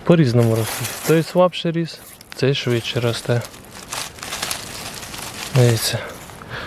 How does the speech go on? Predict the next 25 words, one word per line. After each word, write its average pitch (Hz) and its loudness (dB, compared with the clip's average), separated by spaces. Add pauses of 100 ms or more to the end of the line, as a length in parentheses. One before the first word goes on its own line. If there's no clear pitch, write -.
(380)
І - 2
виходить, 131 6 (240)
він 131 6
менш 131 2
червивий. 117 2 (160)
<laughs> - -4
Якщо 131 2
накрить 123 4
листями, 123 0
то 123 -2
черв'як, 123 4
мабуть, 123 2 (440)
менше 131 4
його 131 6
бачить. 135 0 (640)
Чи - 0
як? 117 6 (1200)
Вон 139 8
там 120 4
є 120 4
все 123 4
рівно 127 6
дірочки 135 2
якісь, 135 -2
бачите. 135 -2